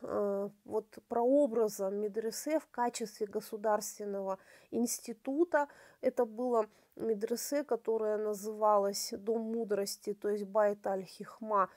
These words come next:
именно, м, в Багдаде, и его основал когда-то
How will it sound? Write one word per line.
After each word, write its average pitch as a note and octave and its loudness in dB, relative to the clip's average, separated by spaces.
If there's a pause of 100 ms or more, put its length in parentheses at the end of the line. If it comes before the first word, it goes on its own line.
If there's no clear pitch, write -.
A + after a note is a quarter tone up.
(280)
именно, G3 0 (340)
м, F#3+ -6
в F#3+ -2
Багдаде, B3+ 2
и - -10
его C4 2 (100)
основал A3+ 0
когда-то G#3 -4